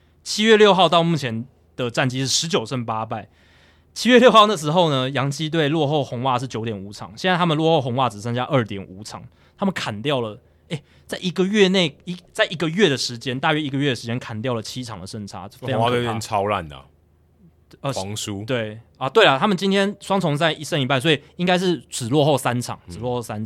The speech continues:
Speaker 1: 洋基队现在落后红袜三场，但砍掉了六点五场的胜差也是。
Speaker 2: 红袜队最近，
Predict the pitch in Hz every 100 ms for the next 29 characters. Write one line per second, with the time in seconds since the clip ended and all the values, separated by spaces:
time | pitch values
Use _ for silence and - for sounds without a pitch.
0 | - 123 135 156 151 156 151 147 143 117
1 | 110 113 104 110 110 107 _ _ _ -
2 | 202 - 147 123 185 151 131 120 - _
3 | _ - 202 139 113 110 120 104 95 113
4 | 104 104 90 110 123 175 196 175 180 165
5 | 160 143